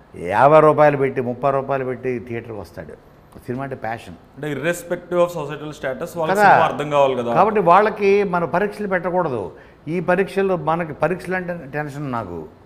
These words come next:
Speaker 2: ఓకే.
Speaker 1: ఓ, చాలా గుర్తుపెట్టుకోవాలి, ఇది గుర్తుపెట్టు-, అది గుర్తుపెట్టుకోవాలి. మళ్ళీ ఆ థియేటర్ కూడా వచ్చి ఇది ఏంటి, ఓహో, ఇది ఎందుకు ఇలా అయింది, ఇలా అయింది. ఇది నాకు,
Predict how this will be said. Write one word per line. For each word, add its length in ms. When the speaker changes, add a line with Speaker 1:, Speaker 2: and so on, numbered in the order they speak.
Speaker 2:
ఓకే. 240
Speaker 1:
ఓ, 160
చాలా 260
గుర్తుపెట్టుకోవాలి, 520
ఇది 80
గుర్తుపెట్టు-, 320
అది 120
గుర్తుపెట్టుకోవాలి. 540
మళ్ళీ 240
ఆ 260
థియేటర్ 320
కూడా 180
వచ్చి 520
ఇది 340
ఏంటి, 220
ఓహో, 260
ఇది 400
ఎందుకు 240
ఇలా 100
అయింది, 280
ఇలా 200
అయింది. 460
ఇది 280
నాకు, 360